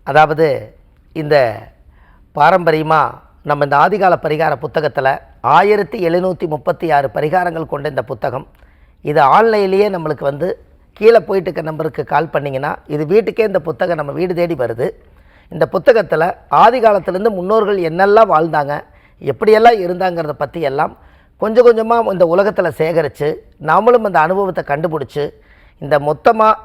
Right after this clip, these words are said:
இதுல அப்படியே ஒரு புத்தகம், பெரிய ஒரு ஏ ஃபோர் சைஸ்ல கொடுத்திருக்கேன். இந்த புத்தகம் கீழே போயிட்டு இருக்க நம்பருக்கு கால் பண்ணுங்க.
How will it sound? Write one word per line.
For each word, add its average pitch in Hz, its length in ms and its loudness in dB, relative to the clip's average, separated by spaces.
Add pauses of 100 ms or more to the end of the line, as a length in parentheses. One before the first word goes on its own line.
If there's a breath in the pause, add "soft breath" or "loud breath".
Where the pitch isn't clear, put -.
இதுல 156 160 -4
அப்படியே 202 400 0
ஒரு 190 220 0
புத்தகம், 165 400 -4
பெரிய 175 280 0
ஒரு 170 180 -4
ஏ 165 100 -2
ஃபோர் 165 280 -4
சைஸ்ல 165 340 -6
கொடுத்திருக்கேன். 160 460 -6 (420 soft breath)
இந்த 147 200 -2
புத்தகம் 175 440 -2
கீழே 185 220 -2
போயிட்டு 170 260 -6
இருக்க 160 100 -8
நம்பருக்கு 143 360 -6
கால் 120 180 -8
பண்ணுங்க. 110 340 -8